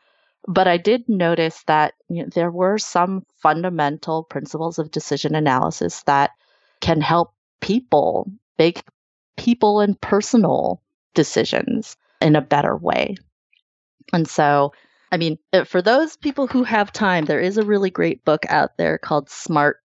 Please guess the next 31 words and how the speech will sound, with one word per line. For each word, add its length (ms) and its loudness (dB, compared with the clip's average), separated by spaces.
Choices. 560 -4
It's 200 -10
written 220 0
by 120 2
a 140 0
couple 500 2
professors 600 0
from 180 -6
Harvard 560 -2
that, 160 -2
that 140 -8
tries 360 0
to 160 -8
lay 260 -2
out 260 0
some 380 -2
of 300 -4
how 200 -4
you 180 -6
can 200 -12
use 340 -10
some 160 -8
of 100 -10
these 200 -10
principles 460 -8
of 120 -12
decision 440 -6
analysis 640 -2
in 400 4
everyday 600 0
life, 360 -2